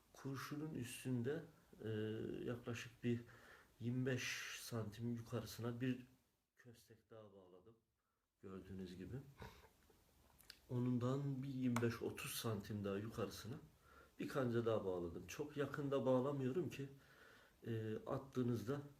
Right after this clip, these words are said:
bulaşabilir. Onun için, e, kö-, köstekler arasında bir otuz otuz beş santimlik bir boşluk bırakıyorum. Çünkü bazen balık,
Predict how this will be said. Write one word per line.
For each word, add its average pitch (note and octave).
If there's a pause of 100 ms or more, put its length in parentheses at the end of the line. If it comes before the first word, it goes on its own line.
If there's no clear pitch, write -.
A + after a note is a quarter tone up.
(460)
bulaşabilir. A2+ (580)
Onun D3+
için, D3 (680)
e, A2 (1300)
kö-, - (120)
köstekler C3
arasında A2+
bir B2+
otuz A#2+
otuz A#2
beş B2+
santimlik A#2
bir A#2
boşluk G#2+
bırakıyorum. G#2
Çünkü A#2
bazen B2+ (400)
balık, B2